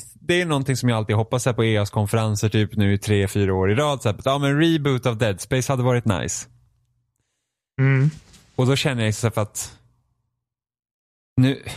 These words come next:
Speaker 2: Ja, eh, ja,
Speaker 1: om till och med
Speaker 2: jag
Speaker 1: Resident
Speaker 2: också.
Speaker 1: Evil kan göra, gå från sexan till sjuan, så då borde det ju gå, gå från Dead Space tre till ett nytt Dead Space som faktiskt är bara, vi kör ett nytt rymdskepp eller någonting i rymd. Att
Speaker 2: Ja, absolut.
Speaker 1: skräck i rymden är så,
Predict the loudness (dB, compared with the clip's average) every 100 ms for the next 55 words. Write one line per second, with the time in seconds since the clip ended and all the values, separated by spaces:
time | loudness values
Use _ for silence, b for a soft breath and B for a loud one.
0 | -4 -2 -2 -2 -6 -6 -4 0 0 2
1 | 2 4 4 2 0 2 2 2 0 0
2 | 0 0 0 0 0 0 0 0 0 -2
3 | -2 -2 -2 0 -2 0 0 2 0 0
4 | 2 0 0 -2 0 0 2 0 2 2
5 | 4 2 2 0 2 2 2 0 0 0
6 | -2 -2 -2 0 0 0 2 0 2 0
7 | 2 -2 -2 -2 0 0 -2 -2 -4 -2
8 | -2 -2 -6 -2 -2 0 0 0 0 0
9 | 0 0 0 0 -4 -4 -6 -6 -4 0
10 | 2 2 0 -2 -2 -2 -2 -2 0 0
11 | -2 -2 -2 -2 -2 0 0 0 0 -2
12 | -4 -2 0 0 0 0 2 0 -2 -6